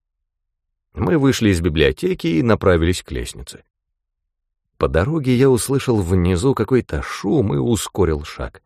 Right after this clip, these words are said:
Перегнувшись через перила, я увидел у входа в тронный зал толпу стражников и массивную фигуру Джерарда.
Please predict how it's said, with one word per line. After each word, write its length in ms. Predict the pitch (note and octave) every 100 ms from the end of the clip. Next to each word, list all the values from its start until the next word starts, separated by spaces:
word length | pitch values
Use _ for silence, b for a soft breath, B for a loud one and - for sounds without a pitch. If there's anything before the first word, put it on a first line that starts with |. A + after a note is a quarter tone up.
| _ _ _ _ _ _ _ _ _ _
Перегнувшись 580 | A#2+ G#2+ F#2 A2 - F#2
через 340 | - F#2+ E2+
перила, 440 | - D#2+ G#2+ D3+ D#2+
я 260 | C2 G#2+
увидел 460 | D#3 A2+ C3+ B2+ A#2+
у 40 |
входа 440 | G2 - B2 C3 A2+
в 80 | -
тронный 440 | A2 G2+ F2 D#2
зал 360 | C2+ A#2 D3+ D3 _ _ _ _ _ _
толпу 380 | - C2+ - F2+
стражников 920 | - - - C#3+ D#3 B2+ C#3+ C3+ C3+
и 80 | A2+
массивную 760 | G2+ G2 F2+ B2 A#2+ G#2+ G#2+
фигуру 460 | F#2 G2 E2 G2 F#2+
Джерарда. 680 | D#2+ E2+ G2+ C2 B1 C#2+